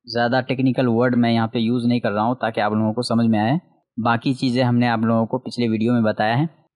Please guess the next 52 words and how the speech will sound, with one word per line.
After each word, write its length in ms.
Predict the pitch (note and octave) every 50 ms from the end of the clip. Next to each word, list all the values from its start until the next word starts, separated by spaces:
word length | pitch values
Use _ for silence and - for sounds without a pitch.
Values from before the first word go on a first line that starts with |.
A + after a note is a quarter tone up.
| -
बस 220 | - G#2+ B2 B2 -
इतना 220 | B2 B2+ C3 C3
सा 140 | C3 - B2+
रह 160 | A#2+ A#2+ A#2
गया 200 | A2+ A#2 A#2 A#2
था 160 | A#2+ - C#3+
इसलिए 260 | C#3+ C3 - A#2+ A#2+ A#2
मैं 100 | A2+ A2
आप 100 | G#2+ A2
लोगों 180 | A2 A2 G#2+
को 100 | G#2 A2
बता 220 | G#2+ G#2 G2+ A2 G#2+
चुका 220 | G#2 G2+ - A2+
हूँ। 120 | G#2+ A#2+ - - _ _ _ _ _ _ _ _ _ _ _ _ _ _ _ _
तो 100 | - B2+ B2
दोस्तों 320 | B2+ C3 B2+ - - D3 C3+
I 120 | B2+ A#2
hope 220 | A#2+ B2+ C3 B2 -
कि 60 | B2+
आप 120 | A2+ A#2
लोगों 160 | A#2+ A#2 A#2+ A#2
को 100 | B2 A#2+
समझ 240 | - A2+ A2 A#2 A#2
में 120 | A#2+ A#2
आया 100 | A2+ A2+ A2
होगा। 280 | A2 A2+ A#2 A#2+ D#3 - - _ _ -
अगर 140 | A2 A2 A2+
आप 200 | A2 A2+ A#2 A#2
लोगों 200 | A2+ A2 A2+ A#2
के 100 | A2+ A#2+
पास 200 | A#2 A#2 A2+ A2+
कोई 160 | - A#2 G#2+
क्वेश्चन 340 | G#2+ - G#2+ - - - B2 A2+
सुझाव 340 | - A2+ G#2+ A2 A2+ A#2+
है 100 | B2 C3 D3 _ _ _ _ _ _ _ _ -
तो 60 | - G#2+
कमेंट 300 | - A#2 A#2+ B2 B2+ A2+
कर 100 | A#2 A2
सकते 280 | A2+ - A#2 - - B2
हैं। 160 | A#2+ C#3+ F3 - _ _ _ _ _ _ _ _ _ _ _ _ _ -
और 140 | A#2+ B2+
ये 140 | C3 C3 C3+ C3
वीडियो 360 | B2 C3 B2+ C3+ D3 D3+ D3+ - - -
आप 160 | A2+ A#2 B2+
लोगों 200 | B2 B2+ C3 B2+
को 80 | B2 B2+
कैसा 260 | - A#2+ A2+ - -
लगा 300 | B2+ A#2+ A2 A#2 A#2+ F3+ - - _ _ _ _ -
कमेंट 240 | C3 A#2+ B2+ C3 C3+
में 100 | C#3 C3
ज़रूर 300 | A#2+ A#2+ A#2+ B2+ B2+ B2
बताइए, 420 | A#2 A2 - A2+ A2+ A#2 C3 D#3+